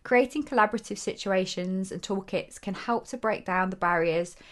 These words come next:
through facilitating teams from across the organisation to solve problems together.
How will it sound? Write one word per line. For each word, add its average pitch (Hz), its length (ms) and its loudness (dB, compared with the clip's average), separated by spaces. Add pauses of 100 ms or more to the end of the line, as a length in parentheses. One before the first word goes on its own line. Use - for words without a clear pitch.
(140)
through 196 140 -2
facilitating 226 960 -2
teams 185 320 -4
from 175 120 -8
across 202 300 -4
the 190 120 -2
organisation 175 640 -4
to 160 140 -12
solve 185 420 -4
problems 185 560 -4 (320)
together. 156 600 -6